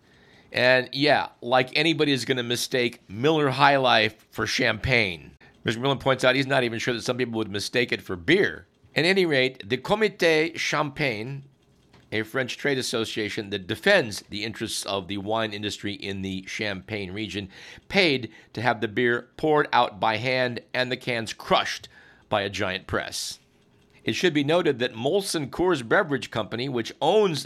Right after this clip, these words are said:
the brand, doesn't export it to the E U. And <laughs> Belgian authorities wouldn't say who'd ordered the beer. But man, I, I guess his weekend party was spoiled. And it was an ugly week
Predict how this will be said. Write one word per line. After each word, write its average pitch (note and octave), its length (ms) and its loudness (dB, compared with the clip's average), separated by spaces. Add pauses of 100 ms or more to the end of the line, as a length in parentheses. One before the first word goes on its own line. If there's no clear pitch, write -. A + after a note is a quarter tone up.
the A2+ 140 -4
brand, G#2+ 460 -2 (100)
doesn't F3+ 420 2
export D#3 460 0
it E3 100 -4
to D#3+ 100 -4
the D#3 200 -2
E F3 40 -2
U. F#3 460 0 (400)
And - 240 -6 (100)
<laughs> - 120 -14
Belgian D3+ 220 0
authorities D#3 500 0
wouldn't D3 280 -4
say C#3 340 0 (140)
who'd D#3+ 260 8
ordered C#3 340 4
the A#2 80 -4
beer. G#2+ 480 0 (480)
But C3 240 0
man, C#3 400 4
I, A#2+ 220 -2
I A2+ 40 -2
guess C3 220 0
his C3+ 180 0
weekend A#2 400 0
party A2+ 280 4
was G2 180 -4
spoiled. G#2+ 540 -2 (1120)
And F3 360 6
it F3 60 0
was F3 140 2
an E3+ 180 0
ugly E3+ 360 2
week D#3+ 420 2